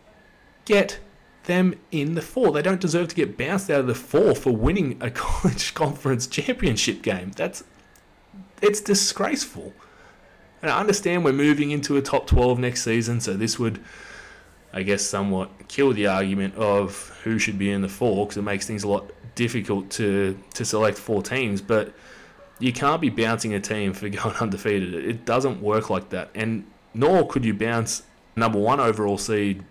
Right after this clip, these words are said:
down four spots, 'cause it's the first time that that's happened as well, for a team that only lost by three. Like I said, haven't lost in three years. <laughs> So it, it's awful, awful form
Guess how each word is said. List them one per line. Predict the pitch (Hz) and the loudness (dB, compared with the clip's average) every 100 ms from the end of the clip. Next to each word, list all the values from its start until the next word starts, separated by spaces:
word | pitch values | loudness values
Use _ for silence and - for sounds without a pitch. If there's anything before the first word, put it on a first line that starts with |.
| _ | _
down | - 110 107 104 101 - - _ _ _ _ _ _ _ - | -2 0 0 -2 -4 -8 -20 _ _ _ _ _ _ _ -20
four | - 139 123 | -2 2 2
spots, | - 156 120 | 4 4 4
'cause | 127 | 0
it's | 120 | -2
the | 117 | 0
first | 139 123 | 0 0
time | 123 110 | 0 0
that | |
that's | 113 156 | 0 0
happened | - 104 98 | -2 -2 -2
as | 101 | 2
well, | 151 101 101 - - - _ _ _ _ _ _ _ - | 2 2 -2 -10 -20 -20 _ _ _ _ _ _ _ -8
for | 139 | -2
a | 123 | 0
team | 131 127 | 0 0
that | 123 | 0
only | 123 | 0
lost | 120 131 135 | 2 0 0
by | 120 | -2
three. | 110 - 160 95 - | -2 -2 -2 -2 -6
Like | 120 104 | -6 -4
I | |
said, | 101 127 | -2 -2
haven't | 98 104 | -2 -4
lost | 110 120 95 | -4 -4 -6
in | 90 | -8
three | 107 101 | -6 -4
years. | 120 120 - - | -4 -6 -10 -10
<laughs> | |
So | - 135 107 - - - - - - - - _ _ _ _ _ _ _ | -2 0 2 0 -2 -14 -20 -20 -20 -20 -20 _ _ _ _ _ _ _
it, | 104 82 - | -4 -2 -2
it's | 131 107 - - - _ _ _ - | -4 -4 -6 -16 -20 _ _ _ 0
awful, | 123 147 147 147 131 - | 6 6 6 4 2 2
awful | 123 123 120 117 | 2 2 2 -4
form | 95 - 113 101 101 101 | -6 -2 0 2 0 -2